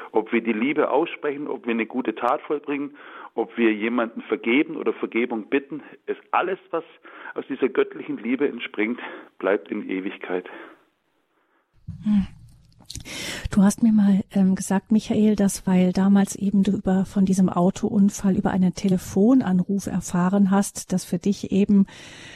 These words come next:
Speaker 2: das Angerufen werden bis heute, äh, schwierig ist, dass das fast, äh, wirklich ein kleines Trauma ist, nicht? Das Gefühl, da klingelt das Telefon und da könnte
Speaker 1: Ja.
Speaker 2: plötzlich eine ganz furchtbare Nachricht kommen.
Speaker 1: Mhm.
Speaker 2: Ähm, das kann ja auch dieses Gefühl, ach, das könnte zu spät sein, auch in so eine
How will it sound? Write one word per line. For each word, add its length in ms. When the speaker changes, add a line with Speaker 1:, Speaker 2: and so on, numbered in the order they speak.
Speaker 2:
das 240
Angerufen 640
werden 280
bis 240
heute, 580
äh, 140
schwierig 440
ist, 180
dass 140
das 180
fast, 300
äh, 140
wirklich 280
ein 100
kleines 320
Trauma 460
ist, 280
nicht? 180
Das 140
Gefühl, 280
da 120
klingelt 480
das 160
Telefon 480
und 160
da 40
könnte 360
Speaker 1:
Ja. 60
Speaker 2:
plötzlich 320
eine 80
ganz 200
furchtbare 540
Nachricht 480
kommen. 380
Speaker 1:
Mhm. 260
Speaker 2:
Ähm, 160
das 200
kann 300
ja 180
auch 220
dieses 320
Gefühl, 500
ach, 180
das 180
könnte 280
zu 180
spät 420
sein, 300
auch 280
in 300
so 160
eine 260